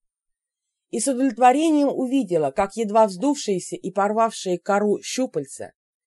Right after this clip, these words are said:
каждая из которых была раза в три толще моего бедра,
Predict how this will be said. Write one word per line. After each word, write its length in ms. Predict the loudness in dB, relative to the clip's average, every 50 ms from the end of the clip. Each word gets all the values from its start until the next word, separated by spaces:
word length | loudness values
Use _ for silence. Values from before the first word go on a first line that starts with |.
| _ _ _ _ _ _ _
каждая 380 | 4 4 4 4 4 2 0 0
из 100 | 0 -2
которых 400 | -4 -2 0 0 0 0 -2 0
была 220 | 0 2 2 4
раза 260 | 2 2 2 0 -4
в 60 | -6
три 180 | -4 -6 -6 -4
толще 400 | 0 2 2 2 2 -2 -6 -4
моего 280 | -2 -2 -2 -2 -2 -2
бедра, 440 | -2 -4 -4 -2 -4 -4 -4 -8